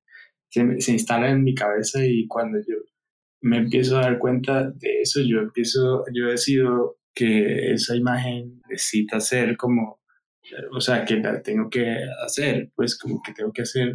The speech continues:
un proyecto con eso. Y así fue como hice este proyecto. Inicialmente la imagen que yo tenía en la mente era esa imagen de esa, como ese, ese trabajador del fuego, ¿no? Ese,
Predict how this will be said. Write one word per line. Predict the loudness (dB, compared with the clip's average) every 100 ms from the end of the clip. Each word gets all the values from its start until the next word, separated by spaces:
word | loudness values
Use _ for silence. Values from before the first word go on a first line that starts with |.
| -6 -14
un | -18 -6
proyecto | -2 0 -2 -6
con | -6 -6
eso. | -8 -12 -12 _ -18 -16 -16 -20 _ _ _ _
Y | 2 4
así | 4 4 4 2 -2
fue | 0 2
como | 2 2 4 4
hice | 2 0
este | -4 -6
proyecto. | -4 -2 -2 -2 -2
Inicialmente | -2 -2 -2 -2 -2 -2 -2 -2 0 0 -2 -8 _ _ _ _ _ _ _ -14 -2
la | 2
imagen | 4 4 2 2
que | 4
yo | 2
tenía | 2 2 4 2
en | 0
la | -2
mente | -4 -6 -2 0
era | 0 -2 -4 -10 _ -16 -14 -6
esa | -2 0 2
imagen | 4 2 2 2 4
de | 2 0
esa, | -2 -2 0 0 -2
como | -4 0 2
ese, | 2 0 -4 -4 -2
ese | -2 0 2 2 0
trabajador | 0 0 0 0 -2 0 0
del | 0 0
fuego, | 0 2 2 2 -2
¿no? | -4 -6
Ese, | -6 -6 -6